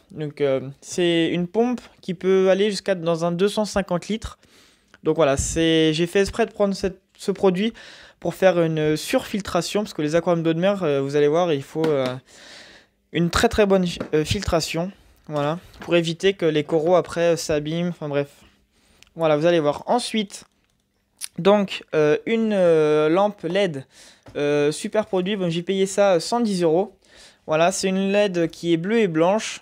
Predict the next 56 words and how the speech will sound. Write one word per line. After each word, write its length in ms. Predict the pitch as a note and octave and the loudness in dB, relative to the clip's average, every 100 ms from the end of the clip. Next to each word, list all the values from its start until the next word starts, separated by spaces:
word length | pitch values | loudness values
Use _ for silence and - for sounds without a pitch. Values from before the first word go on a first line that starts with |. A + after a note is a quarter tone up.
| - | -8
euh, 300 | D3+ D3 D3 | -4 0 -2
d'une 200 | D3+ E3+ | -2 -4
consommation 560 | F#3 F3+ F3+ E3+ - F3+ | -4 -4 -2 -2 -2 0
de 100 | D3 | 0
vingt 320 | D3+ G#3+ A3 | 2 0 0
et 60 | F#3 | -2
un 100 | C#3+ | 2
watts. 460 | C#3+ F#3 - - - | 4 2 0 -18 -18
C'est 160 | - D3+ | -10 -6
une 100 | E3 | -2
nouvelle 240 | F3 F3 | -2 -2
génération, 600 | E3+ D#3 D3 C#3+ F#3 F#3+ - | -4 -4 -4 -4 -4 -4 -4
écolo 400 | E3 E3 D#3+ F#3 | -4 -2 0 0
en 140 | E3 | -2
plus. 360 | - G3 - - - - - - | -6 -12 -12 -20 -20 -20 -20 -2
Voilà, 140 | D3 | 0
donc 180 | D3 D3 | 0 -2
tout 120 | - | -4
ça, 280 | - F#3+ F#3 | -2 2 4
euh, 300 | E3 C#3+ C3+ C#3 | 2 0 -4 -4
ça 160 | E3+ E3 | -4 -2
peut 100 | E3+ | -2
être 100 | E3 | -2
sympa. 480 | E3+ D3+ D3 F#3 - _ _ _ - - | -6 -2 0 0 -4 _ _ _ -20 -10
Voilà, 160 | C#3 C3+ | 0 4
là 100 | F3 | 4
je 60 | G3 | 2
vous 80 | |
fais 100 | G3 | 0
un 100 | A3 | 0
petit 120 | G#3 G3+ | 0 -2
déballage 440 | G#3+ G#3+ G#3+ G3 | 4 6 6 4
rapidos 720 | F#3+ F#3 F3 F3+ A#3 - - - | -2 -4 -2 -2 -2 -6 -10 -4
et 80 | D#3 | -4
après 240 | D3+ F#3+ | -4 -4
on 120 | F#3 | -2
verra 260 | D3+ D3+ E3+ | -2 0 -2
pour, 300 | E3 D3 C#3 | -2 -4 0
euh, 40 | |
le 120 | C#3+ D#3 | 0 0
montage. 480 | D3 C#3 G#2+ - - _ - - - _ | -2 -6 -8 -10 -18 _ -20 -20 -20 _
Ensuite, 400 | - A3+ B3+ G#3+ | -4 -2 -2 2
bah, 140 | F3 E3 | 2 2
pour 160 | A3 | 2
aquarium 240 | A3 A#3 G3 | 4 4 6
d'eau 100 | G#3 | 6
de 80 | |
mer, 220 | G#3 G#3 F3+ | 6 2 2
dit 60 | |
aquarium 220 | F3 F#3+ | 2 0
d'eau 100 | F3+ | 0
de 60 | F#3 | -2
mer, 220 | F#3 F3 | -2 -2
dit, 160 | D#3 D#3+ | -4 0
bah, 220 | D3 D3 | 0 0
sel. 400 | - A3 B3 | -4 -2 -2